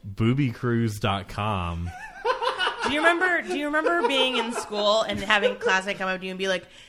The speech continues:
Speaker 2: "Hey, put in lemon party U S A dot com"?
Speaker 1: Oh, yeah.
Speaker 2: <laughs>
Speaker 1: Actually, the one that
Speaker 2: What is that, a political website? Yeah, it is. Put
Speaker 1: I
Speaker 2: that
Speaker 1: remember
Speaker 2: in.
Speaker 1: the one that went around my s-, my class was, uh, Shake That Bear.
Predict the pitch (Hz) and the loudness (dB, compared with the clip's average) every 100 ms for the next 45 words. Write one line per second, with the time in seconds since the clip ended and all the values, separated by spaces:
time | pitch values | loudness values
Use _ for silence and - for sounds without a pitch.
0 | - 247 233 175 - - 269 262 240 214 | -10 -4 -2 -4 -6 -2 0 0 -2 -8
1 | - 185 214 226 226 220 220 220 202 190 | -14 -4 -2 -2 -4 -8 -8 -8 -6 -4
2 | 185 190 185 175 175 180 185 120 131 117 | -4 -4 -4 -6 -6 -4 2 4 6 6
3 | 101 107 - 190 - 208 208 170 185 - | 4 4 0 -4 -8 -10 -10 -12 -14 -18
4 | - - - - 123 139 139 127 123 139 | -20 -20 -18 0 2 4 4 4 2 2
5 | 139 466 - 214 196 - 247 285 339 349 | 2 0 2 2 2 -2 -4 -4 -4 -2
6 | 381 370 415 427 403 - 175 185 185 190 | -2 0 0 0 -6 -10 -4 -2 0 0
7 | 185 - - 117 120 123 123 117 117 113 | -2 -6 -2 2 2 2 2 4 4 2
8 | 110 107 107 104 104 101 101 101 - - | 0 0 0 0 0 0 0 -2 -6 -8
9 | 101 98 98 98 - 110 95 92 - - | -2 0 0 -2 -4 -4 0 0 -4 -4
10 | 98 92 87 - 92 90 - - 101 - | -2 0 -2 -6 -6 -6 -6 -2 -2 -2
11 | 87 64 85 85 | -8 -8 -8 -8